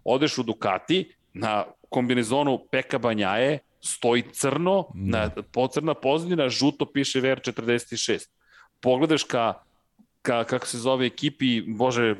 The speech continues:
Speaker 1: em, ko, ko je još u, u V R četrdeset šest akademiji, dobro, V R četrdeset šest ceo tim, ali koga sam
Speaker 2: Da.
Speaker 1: zaboravio? E,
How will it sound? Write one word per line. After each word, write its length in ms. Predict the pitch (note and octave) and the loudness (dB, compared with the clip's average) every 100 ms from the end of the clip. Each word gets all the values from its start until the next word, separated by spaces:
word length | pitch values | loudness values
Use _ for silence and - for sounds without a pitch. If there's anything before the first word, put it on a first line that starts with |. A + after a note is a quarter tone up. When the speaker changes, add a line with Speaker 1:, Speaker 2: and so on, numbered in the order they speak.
| - | -2
Speaker 1:
em, 1000 | A#2+ A#2 A2 G#2 G#2+ G#2+ G#2 G#2 G#2+ G#2 | 0 2 2 0 -2 -4 -6 -6 -8 -10
ko, 140 | B2 | -14
ko 200 | - D3+ | -2 0
je 60 | C#3+ | 2
još 320 | C#3 C3 - | 0 0 -2
u, 80 | B2 A2+ A2+ A2 G#2+ - | -2 -2 -2 -2 -4 -4
u 200 | A#2+ A2 | -4 -2
V 100 | A2+ | 0
R 120 | B2+ | -2
četrdeset 480 | - A#2 A#2 A#2+ - | -2 -8 -2 -4 -4
šest 300 | - A#2 - | -6 -6 -4
akademiji, 540 | G#2 A2 A2 G#2+ G#2 - - | -4 -2 0 0 -2 -4 -10
dobro, 280 | - A#2 F2 | -2 0 0
V 140 | D#2 | -2
R 120 | G#2+ G2+ | -2 -2
četrdeset 460 | - G2 G#2+ - | -8 -2 -2 -2
šest 240 | G#2+ A2 - | -6 -6 -2
ceo 180 | A#2 | -2
tim, 240 | G#2+ B2+ G2 | -2 -4 -4
ali 120 | F2+ | -4
koga 200 | D3 F3 | -2 -2
sam 100 | F#2 | -2
Speaker 2:
Da. 100 | F#2 | -2
Speaker 1:
zaboravio? 520 | G#2 F#2+ G#2+ A2 F#2 F2+ | 0 2 2 0 -4 -8
E, 100 | - | -2